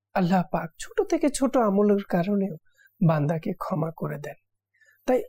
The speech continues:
আমাদের উচিত আল্লাহ পাককে সন্তুষ্ট করার জন্য ইবাদত, বন্দেগী, রিয়াজাত,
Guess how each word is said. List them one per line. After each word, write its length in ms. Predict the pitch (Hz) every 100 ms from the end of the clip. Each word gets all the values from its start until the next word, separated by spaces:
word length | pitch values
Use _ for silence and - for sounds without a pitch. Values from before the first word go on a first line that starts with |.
| -
আমাদের 540 | 185 185 214 247 262
উচিত 380 | 202 - 160 147 - _ _ -
আল্লাহ 360 | 196 208 226 -
পাককে 420 | 175 160 - 202
সন্তুষ্ট 560 | 202 - 269 285 - 226
করার 340 | - 170 160
জন্য 340 | 156 175 208 240 - - - _
ইবাদত, 480 | 214 220 226 220 226 175
বন্দেগী, 560 | 170 208 214 208 208 180
রিয়াজাত, 560 | 180 196 220 214 175